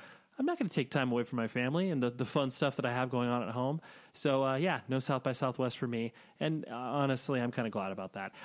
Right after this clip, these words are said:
I think for me, once every five years is <laughs> really all I need. Um, even though there's really exciting things, I'm more drawn to the technology <laughs> side of things, not even so much the music, uh, but there is some incredible stuff going on in the technology space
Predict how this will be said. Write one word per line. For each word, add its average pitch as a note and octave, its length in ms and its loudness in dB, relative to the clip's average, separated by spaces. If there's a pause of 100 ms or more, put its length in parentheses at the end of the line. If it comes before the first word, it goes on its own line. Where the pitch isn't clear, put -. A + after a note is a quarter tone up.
I G3+ 60 2
think C4+ 260 -2
for D3+ 140 2
me, D#3 180 4
once D3 300 2
every C3 260 2
five B2 480 0
years A#2+ 480 0
is A2 200 -6
<laughs> - 0 -
really A2+ 280 0
all A#2+ 240 0
I G#2+ 80 0
need. G#2 360 -4 (440)
Um, G#2+ 380 0
even D#3 200 2
though D#3+ 100 4
there's C3+ 280 0
really C#3+ 280 4
exciting C3+ 380 0
things, B2 380 0
I'm D#3+ 140 4
more C#3+ 260 4
drawn A#2+ 360 2
to B2 180 0
the A2+ 80 -2
technology C3 600 0
<laughs> - 60 0
side B2 140 2
of A2 100 -2
things, A2+ 320 -2 (320)
not B2+ 160 4
even A#2 160 0
so A#2+ 120 0
much A2+ 180 -2
the A2+ 80 -4
music, B2+ 460 0 (300)
uh, A2+ 180 2
but A2 140 -4
there A#2+ 240 2
is A2+ 240 -2
some A2+ 280 -2
incredible C#3+ 380 2
stuff A#2+ 240 0
going A#2 220 0
on A2+ 60 0
in A2 40 0
the G#2+ 60 -2
technology A#2 680 -2 (200)
space - 580 0